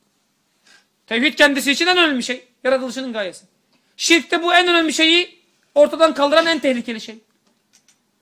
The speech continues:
Öyleyse Müslümanın birinci önceliği ne olmalı? Tevhidin ne olduğunu öğrenmek ve şirkin ne olduğunu öğrenmek. Çünkü amel etmek için bilmek lazım. Bunları ifade eder. Ve şunu da ifade eder.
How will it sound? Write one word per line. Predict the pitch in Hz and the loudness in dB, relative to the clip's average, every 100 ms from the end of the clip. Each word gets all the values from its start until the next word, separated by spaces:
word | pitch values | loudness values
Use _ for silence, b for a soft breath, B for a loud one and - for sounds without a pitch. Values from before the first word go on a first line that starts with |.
| _ _ _ _ _ _ _ - | _ _ _ _ _ _ _ -8
Öyleyse | 208 254 285 254 | -4 -2 -2 -4
Müslümanın | 233 - 247 254 359 330 _ _ _ | -6 -4 -2 -2 -4 -8 _ _ _
birinci | 147 247 269 262 | -4 -2 0 2
önceliği | 302 262 262 269 | 2 2 0 2
ne | 311 | 4
olmalı? | 302 269 294 403 - _ _ _ _ _ | 4 4 0 -2 -14 _ _ _ _ _
Tevhidin | - 208 202 233 254 247 | -10 -8 -4 -4 -4 -4
ne | |
olduğunu | 240 220 214 | -4 -6 -6
öğrenmek | 214 220 220 262 349 - _ _ _ _ - | -6 -6 -2 -2 -4 -10 _ _ _ _ -12
ve | 196 | -10
şirkin | 214 190 226 | -10 -8 -8
ne | 214 | -8
olduğunu | 208 190 202 | -8 -8 -8
öğrenmek. | 196 160 - _ _ _ _ _ _ _ _ _ _ _ _ - | -8 -8 -14 _ _ _ _ _ _ _ _ _ _ _ _ -16
Çünkü | 185 202 | -10 -6
amel | 196 240 | -2 -4
etmek | 233 226 | -4 -12
için | - 285 | -10 -8
bilmek | 254 233 | -8 -8
lazım. | 190 165 _ _ _ _ _ _ | -10 -14 _ _ _ _ _ _
Bunları | 175 226 | -8 -6
ifade | 247 196 180 | -4 -6 -8
eder. | - _ _ _ _ _ _ _ _ _ _ _ _ - | -10 _ _ _ _ _ _ _ _ _ _ _ _ -8
Ve | 196 | -6
şunu | 233 262 | -4 2
da | 254 | 2
ifade | 220 208 180 | 2 0 -2
eder. | 156 - | -4 -12